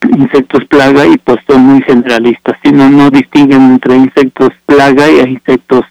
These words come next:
benéficos. En razón de, del, del sistema de comunicación que presentan muchas especies, no todas,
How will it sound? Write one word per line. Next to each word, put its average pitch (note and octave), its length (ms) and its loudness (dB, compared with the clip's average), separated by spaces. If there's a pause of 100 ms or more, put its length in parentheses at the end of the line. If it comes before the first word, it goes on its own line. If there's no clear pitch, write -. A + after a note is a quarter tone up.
(140)
benéficos. C3 760 -2
En D3+ 220 0
razón D3 320 0
de, E3 260 0
del, C3+ 460 -2
del C#3 260 -2
sistema E3 400 -2
de C#3 100 0
comunicación C3+ 720 0
que C3+ 120 -4
presentan C3 480 -2
muchas C#3 420 0
especies, C#3 520 -2 (120)
no C3 160 0
todas, E3 300 0